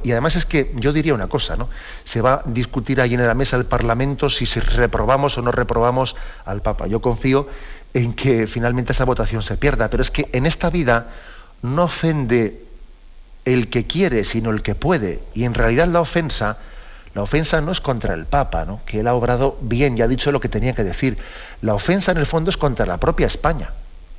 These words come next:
O sea, es decir, yo creo que, que esto es una ofensa que el que nosotros,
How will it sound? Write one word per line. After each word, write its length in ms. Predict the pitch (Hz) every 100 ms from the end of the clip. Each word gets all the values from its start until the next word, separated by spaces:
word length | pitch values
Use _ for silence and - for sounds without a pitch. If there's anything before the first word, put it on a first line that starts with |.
| - - -
O 20 |
sea, 120 | 117
es 40 |
decir, 280 | 117 123 123
yo 100 | 123
creo 140 | 147 143
que, 160 | 123
que 420 | - - - - -
esto 120 | 143
es 40 |
una 120 | 156
ofensa 540 | 147 143 160 - 160 - - - - - - -
que 440 | - 113 107 - - -
el 160 | 117
que 160 | - 120
nosotros, 640 | 107 - 151 - 160